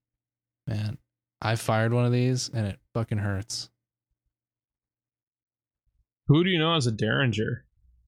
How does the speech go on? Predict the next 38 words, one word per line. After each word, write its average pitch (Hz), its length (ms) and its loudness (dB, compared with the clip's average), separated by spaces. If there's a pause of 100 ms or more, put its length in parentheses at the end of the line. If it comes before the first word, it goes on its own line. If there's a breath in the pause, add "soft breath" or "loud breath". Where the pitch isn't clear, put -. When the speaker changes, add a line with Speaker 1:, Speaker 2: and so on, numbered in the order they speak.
(2000)
Speaker 1:
Somebody 127 360 2
who 127 100 2
was 120 120 4
alive 110 320 4
in 107 60 2
the 104 60 2
fifties 110 400 0
Speaker 2:
They - 60 -8
Speaker 1:
to 107 40 0
watch 104 240 0
Have 104 200 -2
Gun 104 180 -2
Will 98 100 -2
Travel, 101 540 -4 (500)
which 113 140 -2
was 131 340 4
on 113 160 4
Netflix 107 380 0
Speaker 2:
They 117 60 4
have 160 80 6
Speaker 1:
and 147 100 4
Speaker 2:
a 104 40 2
Speaker 1:
is 104 120 2
a 107 80 0
good 107 220 0
series. 98 520 -2 (1400)
Speaker 2:
They - 80 -8
have 147 100 2
a 143 60 2
three 131 220 2
fifty-seven 127 460 2
Magnum 110 360 4
Derringer 107 440 4
I'm 107 100 4
looking 110 240 2
at 107 40 4
right 107 240 2
now. 110 340 2